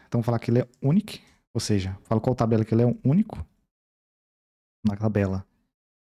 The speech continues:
users, eu posso especificar qual que é a coluna, vou fixar aqui pra deixar bem intuitivo. E aqui eu passo um ignores.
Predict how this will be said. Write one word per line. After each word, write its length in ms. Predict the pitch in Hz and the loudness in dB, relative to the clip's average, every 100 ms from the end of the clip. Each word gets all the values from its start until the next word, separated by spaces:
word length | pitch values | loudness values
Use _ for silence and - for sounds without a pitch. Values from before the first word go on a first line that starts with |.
| _ | _
users, 520 | 120 170 202 208 - 127 | 2 4 4 2 -2 -2
eu 120 | 143 | 0
posso 260 | 123 120 | 2 0
especificar 400 | - - 113 - | 0 -2 -2 -2
qual 160 | 110 107 | -2 -2
que 80 | - | -2
é 40 | |
a 20 | |
coluna, 440 | 110 151 143 208 226 _ _ _ | -2 0 2 0 -2 _ _ _
vou 260 | 117 117 110 | -2 0 0
fixar 500 | 101 - - 107 117 | -4 -8 -6 -2 -2
aqui 240 | 113 175 | -2 -4
pra 220 | - - 104 | -4 -4 -2
deixar 240 | 104 101 | -2 -4
bem 180 | 98 104 | 0 2
intuitivo. 520 | 101 101 127 147 196 - _ _ _ _ _ _ _ _ _ | 2 0 -2 -2 -2 -4 _ _ _ _ _ _ _ _ _
E 80 | 147 | 0
aqui 120 | 170 | 2
eu 60 | 170 | 2
passo 320 | - 143 - | 2 0 0
um 80 | 147 | -2
ignores. 720 | - 135 160 139 123 98 - | -2 2 2 4 2 0 -6